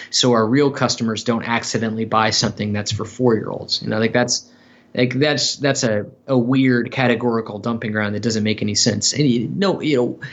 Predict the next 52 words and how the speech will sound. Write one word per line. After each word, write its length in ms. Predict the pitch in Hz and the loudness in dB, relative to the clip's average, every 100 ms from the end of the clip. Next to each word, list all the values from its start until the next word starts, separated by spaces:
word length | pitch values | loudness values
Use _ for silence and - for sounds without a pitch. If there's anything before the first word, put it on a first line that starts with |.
| - | -4
if 160 | 117 143 | -2 0
you 100 | 220 | 0
went 140 | 214 | 0
up 80 | 175 | 0
to 140 | 147 | 0
a 60 | 120 | 0
w-, 240 | 110 117 - | 0 -4 -6
somebody 360 | - 156 147 135 | -2 2 2 2
who's, 160 | 123 | 0
like, 120 | 117 107 | -2 -2
really 300 | 117 131 135 | 0 2 2
into, 180 | 123 120 | 2 0
and 100 | 147 | 2
I 60 | |
work 260 | 165 175 180 | 2 0 -2
with 120 | 123 | -6
a 60 | 107 | -4
woman 280 | 110 107 | -6 -6
who 100 | 104 | -6
is 140 | 113 101 | -8 -4
really 300 | 113 123 127 | 0 4 4
into 180 | 127 123 | 4 0
Y 260 | 107 110 | 0 0
A. 180 | 110 110 104 - | 2 0 -2 -2
It's 100 | - | -2
her 80 | |
favorite 340 | 113 113 110 110 | 0 2 0 0
kind 140 | 123 | 0
of 60 | 113 | 0
stuff 200 | - - | -2 -2
to 80 | 117 | 0
read. 280 | 120 107 - - | 2 0 -6 -12
She's 180 | - 107 | -4 0
not 240 | 117 123 | 2 2
interested 420 | 131 135 131 127 127 | 2 4 2 2 2
in 120 | 117 | 2
books 320 | 127 127 - | 0 0 -2
that 80 | 117 | 0
are, 180 | 110 - | 0 -2
she 160 | - | -4
calls 200 | - 120 | 0 2
them 120 | 110 | 2
books 180 | 104 123 | 2 -2
for 200 | - 131 | 0 0
adults. 360 | 127 131 143 - | 2 2 0 -2
I 140 | 110 113 | -2 0
don't 160 | 113 | 0
care. 220 | 117 107 104 | -2 -4 -2
She 120 | 113 | -2
jokes 340 | 107 117 113 | 0 0 0
about 200 | - 101 | -4 -4
it. 100 | 95 | -4